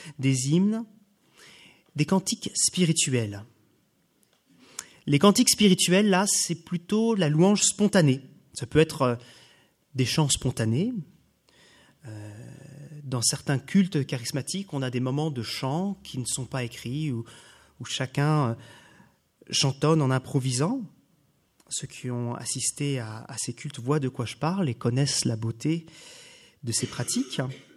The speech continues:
Mais la louange n'est pas seulement chantée, il y a aussi les prières spontanées et libres que nous pratiquons et où le cœur s'exprime directement pour louer Dieu.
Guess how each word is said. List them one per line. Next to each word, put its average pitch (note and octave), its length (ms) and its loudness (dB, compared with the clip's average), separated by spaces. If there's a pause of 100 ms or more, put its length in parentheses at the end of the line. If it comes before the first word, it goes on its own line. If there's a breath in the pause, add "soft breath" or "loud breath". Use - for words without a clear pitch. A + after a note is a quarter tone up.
(960)
Mais D3+ 180 4
la D3 80 4
louange D#3 260 0
n'est C#3 60 0
pas C3+ 120 -6
seulement B2 300 -2
chantée, A#2+ 460 -6
il D#3+ 100 -6
y C3+ 60 -4
a B2+ 60 -2
aussi F3 500 -4 (480 loud breath)
les C#3 180 2
prières E3 580 0
spontanées D#3 760 2
et A#2+ 40 2
libres A#2+ 540 -2 (840)
que - 100 -8
nous C3 100 -4
pratiquons D#3+ 520 -8 (1160 loud breath)
et A#3 440 4 (840)
où F#3+ 140 4
le G3 80 6
cœur A2 460 -4
s'exprime G#2 640 -6
directement F3 760 4 (580)
pour D#3+ 160 -6
louer D3+ 200 0
Dieu. G2+ 260 -10